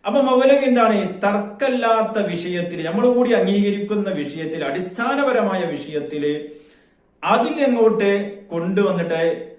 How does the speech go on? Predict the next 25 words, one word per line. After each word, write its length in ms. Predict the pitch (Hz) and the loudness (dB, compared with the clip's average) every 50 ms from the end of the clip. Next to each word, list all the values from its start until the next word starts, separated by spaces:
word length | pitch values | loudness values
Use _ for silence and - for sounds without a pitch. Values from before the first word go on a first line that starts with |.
| _ _ _ _ - | _ _ _ _ -14
മൂപ്പരുടെ 580 | 156 170 196 214 208 214 220 226 220 220 208 196 | -8 -4 -2 -2 -2 0 2 2 4 4 4 2
വാദം 880 | 185 165 165 170 190 196 202 202 202 196 - - - - - - 156 | 2 2 0 0 2 2 4 4 4 4 4 2 -2 -6 -10 -6 -4
അത് 140 | 180 220 247 | -2 -2 -2
പൊളിഞ്ഞ് 400 | 214 196 190 196 202 202 214 202 | -2 -2 -2 0 0 2 2 2
പാളീസായി 720 | - - 185 175 175 208 214 220 202 - 196 180 180 180 | 0 0 -2 0 0 2 2 2 2 0 0 0 0 0
എന്ന് 140 | 170 170 170 | -2 -4 -4
മൂപ്പർക്ക് 420 | 160 151 151 151 170 165 170 160 | -4 -6 -4 -4 -4 -4 -4 -6
ഉറപ്പുള്ളത് 460 | 151 139 131 123 - 175 170 151 143 | -6 -6 -6 -8 -8 -6 -4 -4 -2
കൊണ്ട് 400 | 135 131 127 - - - - - - | -2 -4 -6 -6 -8 -10 -12 -10 -8
അത് 320 | 156 185 196 208 269 - - | -6 -6 -4 -4 -6 -6 -4
പറയാൻ 360 | 160 147 143 139 143 151 147 | -4 -4 -4 -4 -6 -6 -8
പേടിയാണ്. 480 | 139 - 143 139 143 143 143 131 - - - - - - - _ _ _ _ _ _ _ _ _ _ _ - | -8 -8 -4 -2 -2 0 0 -2 -4 -6 -8 -12 -18 -20 -20 _ _ _ _ _ _ _ _ _ _ _ -2
അയാൾക്ക് 540 | 156 190 220 247 262 285 285 247 - - 285 | 0 4 6 6 6 6 4 2 0 -2 -4
പോലും 520 | 254 208 226 233 233 233 233 240 233 214 214 | -4 0 2 2 4 6 6 4 4 2 2
പറയാൻ 380 | 208 202 208 214 220 220 220 202 | 2 2 2 2 2 0 0 0
പേടിയാണ് 540 | 190 202 220 220 214 214 208 202 202 214 220 | 2 4 4 4 6 4 4 4 4 4 2
അയാളുടെ 520 | 202 180 185 190 196 202 202 208 214 226 220 - - - - - - _ - | 2 0 0 0 0 0 2 2 0 0 0 -2 -6 -10 -14 -20 -20 _ -10
ഈ 420 | 156 190 220 240 240 240 - - - | -6 -4 -4 -4 -6 -8 -12 -14 -8
വാദം. 520 | 151 170 170 202 208 214 196 160 127 - - - - - | -2 2 2 4 4 4 4 2 -2 -6 -10 -14 -16 -12
ഇതാണ് 200 | - 180 180 170 | -10 -8 -6 -6
ഏറ്റവും 220 | 170 165 - 180 175 | -6 -8 -10 -10 -12
വലിയ 160 | 175 170 160 | -10 -10 -10
ദുരന്തം 280 | 143 131 135 131 127 143 | -8 -8 -8 -6 -6 -4
എന്ന് 120 | 143 139 | -4 -4
പറയുന്നത്. 300 | 127 120 104 98 - - | -6 -6 -8 -10 -14 -18